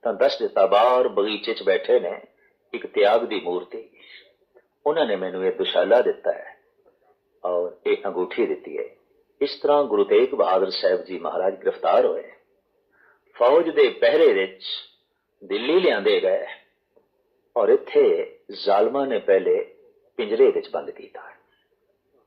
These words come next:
جو اٹھے پیر پربھو دی رضا وچ رہندے سن، انہاں دی رسنا تو اے بول نکلے نے، "بل چھٹکیو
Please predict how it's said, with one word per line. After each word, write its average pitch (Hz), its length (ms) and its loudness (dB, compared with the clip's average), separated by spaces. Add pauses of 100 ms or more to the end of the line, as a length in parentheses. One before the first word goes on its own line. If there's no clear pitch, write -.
(1600)
جو 104 460 0 (880)
اٹھے 147 380 0
پیر 92 360 0 (260)
پربھو 123 320 2
دی 120 180 -2
رضا 95 240 2
وچ 117 280 0
رہندے 95 320 0
سن، - 220 -8 (1400)
انہاں 165 280 -2
دی 85 280 -8 (400)
رسنا 131 520 0
تو 123 180 0
اے 107 240 0
بول 110 400 2
نکلے 85 280 -2
نے، 92 280 -10 (600)
"بل 151 460 0
چھٹکیو 101 760 -4